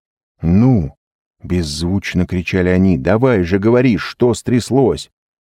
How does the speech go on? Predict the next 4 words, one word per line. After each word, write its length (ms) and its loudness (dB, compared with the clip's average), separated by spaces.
Незнакомца 960 -2
сильно 640 0
качнуло 640 -2
вперёд. 600 -4